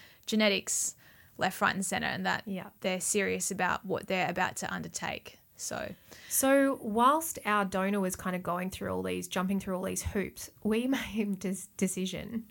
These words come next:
Speaker 2: that we were just gonna kind of skip the whole medical
Speaker 1: Oh,
Speaker 2: side of it.
Speaker 1: yeah,
Speaker 2: And
Speaker 1: this part. <laughs>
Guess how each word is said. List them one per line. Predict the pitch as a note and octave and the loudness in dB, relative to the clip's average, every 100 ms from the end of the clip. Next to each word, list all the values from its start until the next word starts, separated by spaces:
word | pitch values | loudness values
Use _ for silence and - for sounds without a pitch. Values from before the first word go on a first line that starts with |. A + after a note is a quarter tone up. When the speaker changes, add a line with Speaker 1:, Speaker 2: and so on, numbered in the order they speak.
| - - - - - | -18 -20 -20 -10 2
Speaker 2:
that | G3 G3 F#3+ F#3+ - - - - - | 8 10 12 8 6 -8 -20 -20 -10
we | A3+ F#3 G3+ D#4 D#4 | 0 2 2 2 -2
were | D4 B3 A3 | -2 -4 -2
just | A3+ A3+ - | -2 -2 -2
gonna | G#3 F#3+ F#3+ - - - _ - - | -2 0 0 -2 -8 -20 _ -20 -14
kind | - D#4 F4+ | -2 0 0
of | E4 - _ | -2 -8 _
skip | - - - A#3 A3+ - | 0 2 2 0 -4 0
the | G#3+ | -2
whole | - F#3+ F#3+ F#3+ F#3 - | 2 2 4 2 -4 -4
medical | F#3+ F#3 A#3+ A#3 | 2 6 8 6
Speaker 1:
Oh, | |
Speaker 2:
side | G3 - E3 G3+ | 2 0 0 2
of | G#3 | 2
it. | A3 D4+ D4+ - | 0 -2 -4 -6
Speaker 1:
yeah, | - | -6
Speaker 2:
And | G3+ F#3+ G3 | -2 0 0
Speaker 1:
this | G#3+ - | 0 -2
part. | A3+ F#3 - B3 | -2 -2 0 -2
<laughs> | - F4 E5 D#5 E5 - | -2 -2 -2 -4 -6 -6